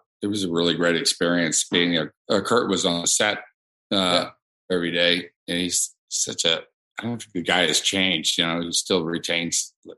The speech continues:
Speaker 1: his, uh, humility, and, uh, uh, he's a great family man. He's, I mean, what a story! I mean, it's the story of stories, isn't it? And he was stocking shelves at a grocery store at the beginning of the season. Then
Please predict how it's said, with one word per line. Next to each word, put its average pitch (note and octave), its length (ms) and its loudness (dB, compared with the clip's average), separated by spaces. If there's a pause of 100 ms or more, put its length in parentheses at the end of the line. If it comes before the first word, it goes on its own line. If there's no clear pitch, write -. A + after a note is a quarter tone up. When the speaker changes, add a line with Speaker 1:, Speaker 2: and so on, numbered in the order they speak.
(100)
Speaker 1:
his, - 320 -10
uh, D#2+ 140 -8
humility, G2 920 -2 (140)
and, D#2+ 340 -10
uh, D#2+ 380 -2 (1000)
uh, E2+ 140 0
he's D#2+ 280 -4
a E2 100 -16 (120)
great G2+ 200 2
family G2 420 2
man. F#2 560 0 (300)
He's, F2+ 480 -4 (760)
I C#3 40 2
mean, G2 240 2
what G#2+ 120 0
a G2+ 40 0
story! F#2+ 420 4
I F#2 60 2
mean, G2 160 2
it's - 200 -2
the - 80 -8
story E2+ 460 0
of D#2+ 60 -2
stories, E2+ 600 -2
isn't F2 300 -4
it? F2 60 -6
And E2+ 80 -6
he F2 100 -4
was F2 180 2
stocking G2 480 0
shelves F#2 460 2
at D#2+ 80 -2
a - 60 -8
grocery F2 420 -2
store D#2 300 0
at D2 80 -4
the - 100 -20
beginning D#2+ 380 -4
of D#2 100 -6
the D2 60 -6
season. E2+ 580 0
Then E2+ 220 -2